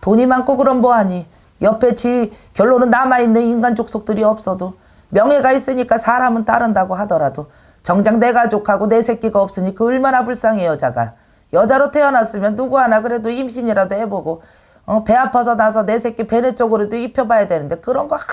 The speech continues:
하나 못하고 여지껏 이날이 때껏 이렇게 살면은 얘가 말은 안 해도 얼마나 외로울 거야.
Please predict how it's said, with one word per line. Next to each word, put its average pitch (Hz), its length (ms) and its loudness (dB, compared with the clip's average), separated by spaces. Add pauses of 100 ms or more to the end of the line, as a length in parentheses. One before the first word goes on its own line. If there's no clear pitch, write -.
(140)
하나 311 180 0
못하고 226 420 -2
여지껏 262 720 -4
이날이 254 440 -4
때껏 226 300 -6 (360)
이렇게 277 380 -2
살면은 233 500 -2
얘가 254 260 2
말은 262 420 0
안 240 120 0
해도 233 180 -4
얼마나 254 340 -4
외로울 233 380 -2
거야. 135 320 -4